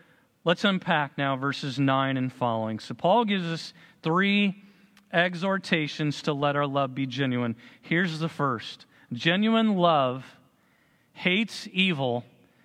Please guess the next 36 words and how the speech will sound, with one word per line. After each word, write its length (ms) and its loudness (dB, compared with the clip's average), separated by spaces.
and 140 -2
holds 340 0
fast 540 -2
to 60 -6
what 180 -2
is 140 -8
good. 340 -4
You 60 -14
can 120 -6
see 200 2
that, 220 4
can't 260 -2
you, 140 0
there 220 2
in 80 0
the 80 0
rest 260 0
of 80 -4
verse 240 -2
nine? 240 2
"Abhor 460 0
what 160 -2
is 160 -4
evil, 300 -2
hold 180 -4
fast 380 0
to 60 -6
what 120 -2
is 100 -4
good." 220 0
There, 240 0
there 180 4
is 460 2
such 380 2
a 60 0
thing 640 0